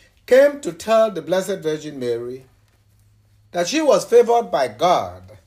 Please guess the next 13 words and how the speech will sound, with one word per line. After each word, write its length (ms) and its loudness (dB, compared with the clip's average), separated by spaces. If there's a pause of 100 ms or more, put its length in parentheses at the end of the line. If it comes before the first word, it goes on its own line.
(360)
and 180 -4
that 120 2
she 140 -6
would 240 -6
conceive 580 -4
and 220 -12
bear 320 -2
a 160 -10
child 680 -12 (840)
who 120 -10
will 100 -8
be 140 -12
called 680 -10